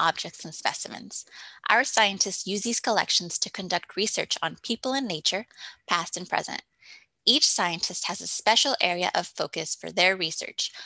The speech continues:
but together, they are helping to build the history of life on our planet. In just a moment, we're gonna hear from Lisa Gonzalez,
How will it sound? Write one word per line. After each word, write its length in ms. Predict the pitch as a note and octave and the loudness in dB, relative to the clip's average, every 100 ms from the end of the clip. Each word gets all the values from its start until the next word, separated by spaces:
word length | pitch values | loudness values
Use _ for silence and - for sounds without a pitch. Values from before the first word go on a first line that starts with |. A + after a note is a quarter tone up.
| - | -4
but 160 | A3 - | 0 2
together, 460 | C#4+ G#3+ F3+ - F#3 _ | 4 4 4 2 0 _
they 140 | F#3 G#3 | 4 6
are 60 | |
helping 360 | A3 F#3 - F3 | 6 4 0 -8
to 80 | E3 | -4
build 200 | E3+ D#3 | -2 -2
the 80 | - | -4
history 500 | - G#3+ - A3+ A3+ E3 | -4 -2 -2 -4 -6 -10
of 140 | E3+ | -6
life 300 | E3 F#3 - | -2 0 -2
on 120 | E3 - D#3 | -10 -2 2
our 160 | D#3+ - | 2 0
planet. 380 | - - - - _ _ _ _ _ _ _ _ _ _ _ _ _ _ _ _ _ _ _ _ _ _ _ _ _ - - - _ | -4 -4 -4 -12 _ _ _ _ _ _ _ _ _ _ _ _ _ _ _ _ _ _ _ _ _ _ _ _ _ -20 -20 -20 _
In 100 | A3+ | 0
just 240 | A3 C4+ - | 2 2 2
a 80 | D#4+ | 2
moment, 340 | G3+ F#3+ - - | 2 0 -2 0
we're 120 | G#3 | 2
gonna 140 | A3 | 2
hear 220 | G#3+ G3 | 2 0
from 260 | F#3 E3+ E3 | 0 -4 -2
Lisa 300 | F#3+ - G3+ | -2 0 2
Gonzalez, 720 | G3+ G#3+ F3 D#2 - - | 2 2 4 4 2 -4